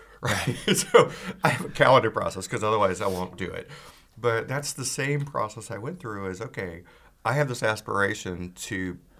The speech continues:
Speaker 1: to do more, whatever
Speaker 2: Right.
Speaker 1: it is. And that's
Speaker 2: Right.
Speaker 1: what you were describing. And, and again, and I love teachers and teaching and was part of Educate Maine and, you know, kind of a lot of things there. So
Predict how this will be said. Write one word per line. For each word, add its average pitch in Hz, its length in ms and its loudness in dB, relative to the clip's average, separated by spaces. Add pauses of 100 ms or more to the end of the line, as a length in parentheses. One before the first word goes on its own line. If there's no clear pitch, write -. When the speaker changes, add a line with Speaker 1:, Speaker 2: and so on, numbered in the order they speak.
(880)
Speaker 1:
to 104 120 -10
do 107 300 -4
more, 87 380 -6 (220)
whatever 92 400 -2
Speaker 2:
Right. 90 80 -6
Speaker 1:
it 80 100 -10
is. - 160 -14
And 98 80 -8
that's 92 120 -8
Speaker 2:
Right. 85 100 -6
Speaker 1:
what 85 100 -12
you 95 80 -8
were 95 80 -10
describing. 87 760 -8
And, 90 200 -6 (100)
and 90 180 -8
again, 90 260 -8
and 90 140 -6
I 95 80 -4
love 92 340 -4 (760)
teachers 95 360 -6
and 90 120 -10
teaching 92 340 -8
and 85 140 -8
was 85 100 -12
part 95 200 -4
of 85 140 -6
Educate 92 360 -8
Maine 95 240 -4
and, 87 200 -10
you 98 80 -8
know, 82 100 -8
kind 92 160 -8
of 90 60 -6
a 90 80 -6
lot 98 180 2
of 92 80 -16
things 92 240 -10
there. 90 260 -8
So 90 220 -6